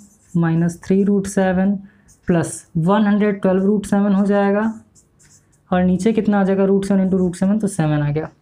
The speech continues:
अब सेवन से इसको cut करिए, उड़ा दीजिए, सेवन वन जा सेवन,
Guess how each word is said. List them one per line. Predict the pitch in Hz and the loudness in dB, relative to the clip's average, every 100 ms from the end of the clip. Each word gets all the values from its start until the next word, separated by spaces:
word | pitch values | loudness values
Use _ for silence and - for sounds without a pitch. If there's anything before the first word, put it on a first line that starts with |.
| _ - | _ -6
अब | 170 | -4
सेवन | - 185 196 | 0 2 2
से | |
इसको | 196 196 | 0 0
cut | 196 185 | 0 0
करिए, | 190 190 | 0 2
उड़ा | 190 180 | 2 0
दीजिए, | 185 180 196 202 - - _ - | 0 0 0 -2 -16 -20 _ -10
सेवन | - 180 190 | -2 0 2
वन | 196 196 | 2 2
जा | 190 | 2
सेवन, | 196 196 226 | 0 2 2